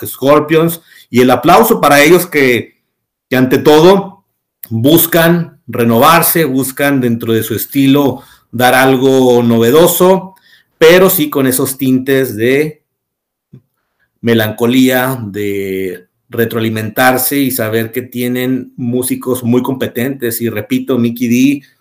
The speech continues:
vino a darle una energía tremenda a este grupo, creo que desde hace más de veinte años, y sin menospreciar a lo que hizo James Kotak, creo, creo que es el nombre, sí,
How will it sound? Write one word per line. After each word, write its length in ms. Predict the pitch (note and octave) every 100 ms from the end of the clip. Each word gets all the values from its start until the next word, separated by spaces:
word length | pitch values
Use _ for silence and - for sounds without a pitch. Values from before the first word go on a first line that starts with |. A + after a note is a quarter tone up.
| _ _ _ _
vino 320 | G#2+ A#2+ C3
a 20 | B2+
darle 300 | A#2+ B2+ C3
una 140 | C3
energía 760 | B2+ - B2+ C3 C3 C#3 - _ -
tremenda 560 | A2 G#2+ B2+ D3+ C#3
a 40 | B2+
este 240 | A#2+ B2
grupo, 380 | A2+ A#2+ A#2+ C3+
creo 240 | A#2 A#2
que 320 | A#2+ A2+ G2+ _ _ _ _ _ -
desde 380 | G#2 G2 G#2
hace 200 | A#2 -
más 160 | B2+ A#2+
de 80 | B2
veinte 280 | B2 A#2 A#2+
años, 360 | B2 D3 D#3
y 80 | A#2
sin 240 | A#2 A2
menospreciar 580 | A2+ G#2+ - G2+ A#2 A#2
a 60 | B2
lo 120 | A2+
que 120 | A2+
hizo 300 | A2+ B2+ A#2+
James 260 | A2+ B2 A#2+
Kotak, 500 | A#2+ C3 E3+ E3+ -
creo, 220 | A#2 A#2+ -
creo 180 | A#2 A#2+
que 100 | -
es 60 | A#2+
el 160 | A#2
nombre, 220 | A#2 B2
sí, 140 | B2